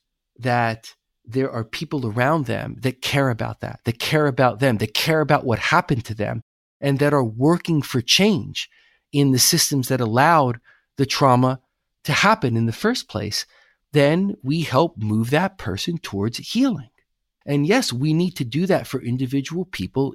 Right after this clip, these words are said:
in their trauma treatment. And we need to do that as a society. Otherwise, we will be no more successful as a society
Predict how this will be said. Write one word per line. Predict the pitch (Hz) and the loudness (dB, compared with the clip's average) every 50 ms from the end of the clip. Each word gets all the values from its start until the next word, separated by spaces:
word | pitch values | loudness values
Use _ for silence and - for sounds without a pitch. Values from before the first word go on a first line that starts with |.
| - | -8
in | - 107 98 104 113 110 | -6 -4 -2 -2 -2 -2
their | 123 139 156 | -2 -4 -4
trauma | - - - 190 208 262 277 247 | -4 -2 0 2 2 2 2 0
treatment. | - - - 98 - - 98 120 - _ _ _ _ _ _ _ _ | -2 -4 -8 -10 -10 -12 -14 -20 -20 _ _ _ _ _ _ _ _
And | 127 143 143 135 | -2 -2 0 0
we | 143 143 | 0 0
need | 131 127 143 170 170 - | 0 0 0 -2 -4 -4
to | - 123 | -8 -4
do | 120 123 127 123 | -2 0 0 2
that | 120 117 123 123 - | 2 2 0 0 -2
as | - 117 113 113 117 | -4 -4 -4 -2 -2
a | 110 | -2
society. | - - - - - 151 160 214 254 226 139 - - 131 - _ _ _ _ _ - | -2 0 0 0 0 2 0 0 -2 -2 -4 -8 -12 -20 -20 _ _ _ _ _ -4
Otherwise, | 131 165 175 220 175 156 147 135 - - | -2 -2 0 0 2 2 2 2 2 -2
we | 135 127 | -4 -4
will | 123 120 113 | -4 -4 -2
be | 120 120 110 | 0 0 0
no | 107 104 101 107 123 156 202 220 | 0 0 -2 -2 0 0 2 2
more | 202 175 160 156 | 2 0 0 0
successful | - - 143 - - 113 110 110 - 113 - | -2 -4 -4 -4 -4 -4 -4 -4 -6 -8 -8
as | 98 98 104 | -8 -6 -4
a | 120 117 | -4 -4
society | - 147 - - - 85 78 82 87 - 139 - | -2 -2 -4 -4 -4 -6 -10 -12 -12 -12 -12 -12